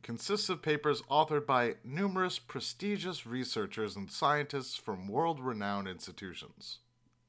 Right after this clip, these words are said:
Select papers in this volume were chosen for inclusion in Oncotarget's special collections on breast and lung cancer research. You can visit oncotarget dot com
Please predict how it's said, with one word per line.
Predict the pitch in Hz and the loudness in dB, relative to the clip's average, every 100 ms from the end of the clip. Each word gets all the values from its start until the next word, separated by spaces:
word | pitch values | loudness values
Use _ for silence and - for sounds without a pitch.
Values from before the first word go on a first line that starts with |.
| _ - - | _ -20 -18
Select | - 175 214 226 - | -8 0 2 2 0
papers | 113 101 104 95 | 0 0 -2 -4
in | 98 | -4
this | 101 92 | -6 -6
volume | 92 92 95 104 - _ - | -6 -6 -6 -8 -12 _ -6
were | 127 | -4
chosen | - 185 190 160 165 | 0 2 2 0 -6
for | - 147 | -2 -4
inclusion | 123 110 101 92 90 87 _ _ _ | -2 -2 -2 -4 -10 -14 _ _ _
in | 110 101 | -8 -4
Oncotarget's | 151 151 147 139 127 131 127 - - | 0 0 0 0 2 2 -2 -6 -12
special | - - 208 202 196 | -12 -2 2 2 0
collections | - 151 147 - 90 80 - - - - _ - | -2 2 2 2 -4 -12 -14 -16 -18 -20 _ -2
on | 123 110 | -2 2
breast | 151 156 156 - - | 4 4 0 -10 -6
and | 139 127 | -4 -2
lung | 135 127 | -4 -4
cancer | 107 95 92 101 | -4 -6 -6 -6
research. | 98 98 - - - - - - _ _ _ _ _ | -6 -6 -8 -10 -12 -16 -16 -18 _ _ _ _ _
You | - 110 | -4 -2
can | 117 117 | 0 0
visit | 117 104 107 | 0 0 2
oncotarget | 175 202 208 202 185 170 175 | 6 6 6 2 2 2 4
dot | 156 - | 4 4
com | - 185 120 92 92 | 2 6 6 4 -4